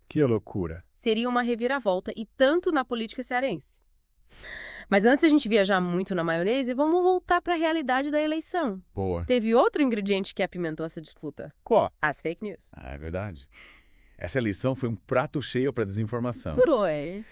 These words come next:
Speaker 1: E pra completar o banquete, Fernandes Filho soltou aquela proposta polêmica, lembra?
Speaker 2: Sim, lembro.
Speaker 1: Restringir as pesquisas eleitorais só pro uso interno dos partidos.
Speaker 2: É,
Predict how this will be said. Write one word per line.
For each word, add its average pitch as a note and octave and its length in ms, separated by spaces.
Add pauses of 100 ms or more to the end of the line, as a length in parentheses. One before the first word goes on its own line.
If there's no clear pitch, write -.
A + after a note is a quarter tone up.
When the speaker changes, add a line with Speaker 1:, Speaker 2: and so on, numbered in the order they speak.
Speaker 1:
E - 120
pra B2 120
completar A#2+ 280
o - 20
banquete, G2+ 460
Fernandes A2 320
Filho B2 200
soltou A#2+ 280
aquela B2 180
proposta A#2 340
polêmica, G#2+ 460
lembra? F#2+ 420
Speaker 2:
Sim, B3 720
lembro. E3 360
Speaker 1:
Restringir D#3+ 400
as E3+ 80
pesquisas E3 360
eleitorais D#3+ 520
só E3 200
pro E3+ 200
uso D#3 160
interno C3+ 420
dos C3+ 140
partidos. - 600
Speaker 2:
É, F#3+ 600